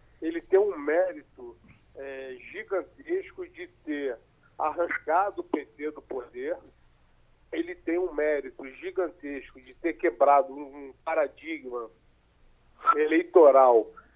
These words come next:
É, nós temos por hábito, a classe por hábito,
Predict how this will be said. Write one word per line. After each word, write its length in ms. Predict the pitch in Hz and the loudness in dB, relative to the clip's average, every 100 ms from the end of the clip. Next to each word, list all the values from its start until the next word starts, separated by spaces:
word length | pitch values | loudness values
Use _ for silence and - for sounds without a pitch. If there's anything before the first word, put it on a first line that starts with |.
| _ - | _ 2
É, 760 | 139 139 135 135 131 127 123 120 120 117 113 113 113 110 107 107 - - 113 107 | 6 8 10 8 6 0 -6 -10 -14 -14 -14 -14 -16 -20 -20 -20 -20 -20 -20 -20
nós 260 | 135 156 160 - - | -4 0 0 -2 -2
temos 300 | 165 156 - - | 0 0 -6 -6
por 200 | 180 160 | 0 0
hábito, 440 | 147 143 - - | 0 -4 -6 -8
a 40 | 135 | -8
classe 300 | - 156 - _ _ _ _ _ _ _ _ _ | -6 -8 -8 _ _ _ _ _ _ _ _ _
por 160 | 165 151 | -6 -4
hábito, 500 | 135 131 - - | -2 -4 -10 -20